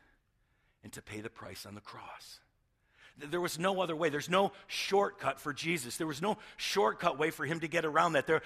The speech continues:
there was no alternative. It was only the cross. And there are no shortcuts for us.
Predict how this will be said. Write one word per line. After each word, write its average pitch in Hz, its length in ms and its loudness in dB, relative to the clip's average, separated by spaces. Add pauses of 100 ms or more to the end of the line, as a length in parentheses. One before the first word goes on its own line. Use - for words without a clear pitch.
(120)
there 185 80 0
was 180 100 2
no 220 200 6
alternative. 170 760 2 (160)
It 151 160 -8
was 139 240 -8
only 135 380 -6 (180)
the - 80 -18
cross. - 560 -12 (1700)
And 120 80 -12
there 113 120 -6
are 113 40 -4
no 117 120 -6
shortcuts 117 460 -12
for 110 200 -12
us. - 360 -14